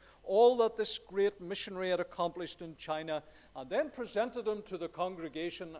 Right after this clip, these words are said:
as our illustrious guest. Taylor stood quietly for a moment and then opened his message by saying, "Dear friends, I am the little servant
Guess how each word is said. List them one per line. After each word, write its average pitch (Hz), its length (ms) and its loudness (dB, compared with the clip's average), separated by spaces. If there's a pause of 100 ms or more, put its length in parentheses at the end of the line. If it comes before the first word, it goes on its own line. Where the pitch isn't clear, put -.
(140)
as 160 480 -2 (280)
our 165 420 4
illustrious 175 920 -2
guest. - 640 -10 (1160)
Taylor 139 280 -6
stood 139 300 -12
quietly 147 400 2
for 135 160 -10
a 131 60 -4
moment 156 300 -6
and 123 120 -6
then 151 260 0
opened 226 280 -6
his 196 180 -10
message 151 420 -8
by 143 160 -4
saying, 151 340 -8 (340)
"Dear 247 160 -8
friends, 160 480 -2 (280)
I 165 180 4
am 156 200 -2
the 143 100 -2
little 233 380 -4
servant 135 480 -6